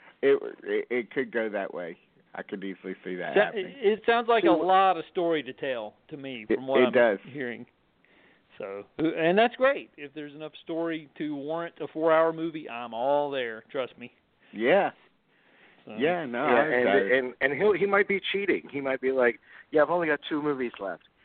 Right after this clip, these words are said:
Speaker 3: and yet he makes those two movies four movies.
Speaker 1: <laughs> Yeah.
Speaker 2: <laughs>
Speaker 1: Could
Speaker 2: Yeah,
Speaker 1: be.
Speaker 2: there you go.
Speaker 1: Could be. I, it would be, it would be a difficult, you know, I mean, I, I remember, uh, as a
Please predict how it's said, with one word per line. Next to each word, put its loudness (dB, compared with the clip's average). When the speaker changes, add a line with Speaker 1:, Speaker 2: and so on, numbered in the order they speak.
Speaker 3:
and -4
yet -4
he -6
makes -4
those -6
two -6
movies -6
four -2
movies. -12
Speaker 1:
<laughs> 4
Yeah. 6
Speaker 2:
<laughs> 4
Speaker 1:
Could 2
Speaker 2:
Yeah, 4
Speaker 1:
be. -4
Speaker 2:
there -6
you -10
go. -6
Speaker 1:
Could -4
be. -4
I, 4
it 4
would 2
be, 2
it 2
would -2
be 2
a 2
difficult, -2
you -2
know, 0
I 2
mean, -2
I, 4
I 4
remember, 0
uh, 2
as 4
a -8